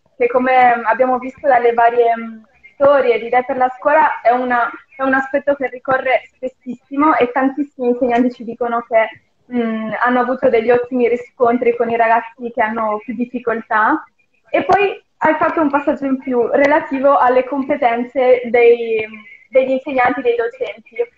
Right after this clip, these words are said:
Tu sei anche un divulgatore e hai un canale YouTube, mm, molto seguito, e quindi ti chiedo come integri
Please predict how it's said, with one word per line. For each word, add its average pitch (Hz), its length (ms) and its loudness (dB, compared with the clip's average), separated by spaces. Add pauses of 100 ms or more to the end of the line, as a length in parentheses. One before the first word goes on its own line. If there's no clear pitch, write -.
(240)
Tu 403 140 -4
sei 302 140 2
anche 262 300 0
un 254 120 0
divulgatore 240 1040 0
e 240 300 4
hai 233 260 2
un 240 80 -2
canale 247 300 0
YouTube, 240 480 -6
mm, 226 720 -4
molto 247 320 2
seguito, 226 460 -8 (480)
e 302 140 0
quindi 339 260 0
ti - 100 -16
chiedo 247 380 2
come 359 460 2
integri 294 800 2